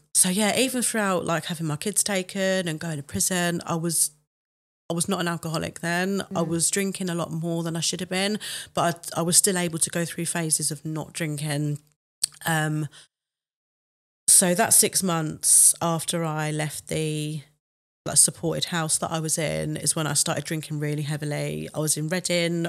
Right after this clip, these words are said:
Speaker 1: I was, again, miles away from my support system. Um,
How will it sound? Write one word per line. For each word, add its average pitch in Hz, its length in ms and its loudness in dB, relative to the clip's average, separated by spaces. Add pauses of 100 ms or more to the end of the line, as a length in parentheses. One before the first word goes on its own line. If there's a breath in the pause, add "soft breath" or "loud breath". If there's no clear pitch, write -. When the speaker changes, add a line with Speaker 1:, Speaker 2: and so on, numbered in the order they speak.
Speaker 1:
I 156 80 -2
was, 143 380 -2 (280)
again, 160 400 -2
miles 170 580 -2
away 160 220 -2
from 156 180 -6
my 151 80 -2
support - 460 -2
system. 160 720 2 (680 loud breath)
Um, 156 600 0